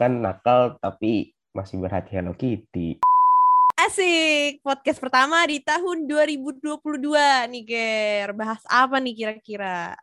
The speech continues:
Speaker 1: Ore, sebelum kita ngebahas yang lebih dalam, lebih lanjut, lebih mantep pokoknya, kita harus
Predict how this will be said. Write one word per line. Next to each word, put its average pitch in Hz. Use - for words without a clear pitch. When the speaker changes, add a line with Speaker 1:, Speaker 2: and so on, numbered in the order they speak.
Speaker 1:
Ore, 165
sebelum 147
kita 139
ngebahas 135
yang 131
lebih 120
dalam, 113
lebih 113
lanjut, 104
lebih 107
mantep 113
pokoknya, 135
kita 139
harus -